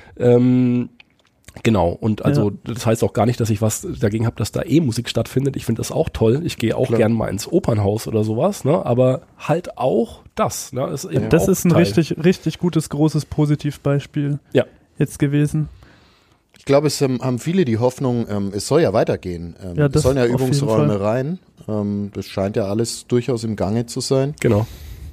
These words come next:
Speaker 3: Würdet ihr da einen Übungsraum nehmen, wenn sich das alles so anbietet?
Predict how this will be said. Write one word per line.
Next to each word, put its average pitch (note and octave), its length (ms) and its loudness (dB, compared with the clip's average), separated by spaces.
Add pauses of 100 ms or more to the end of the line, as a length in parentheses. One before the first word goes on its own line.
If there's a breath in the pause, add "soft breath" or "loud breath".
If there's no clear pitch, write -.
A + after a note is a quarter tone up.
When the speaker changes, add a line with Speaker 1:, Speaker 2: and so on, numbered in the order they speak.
(100)
Speaker 3:
Würdet A2+ 280 6
ihr G#2 160 4
da F2+ 380 2
einen E2+ 320 -2
Übungsraum F#2 580 -2
nehmen, D3 380 2
wenn C3+ 140 2
sich B2+ 140 -4
das B2+ 140 0
alles B2 240 0
so B2+ 160 2
anbietet? D3+ 560 -2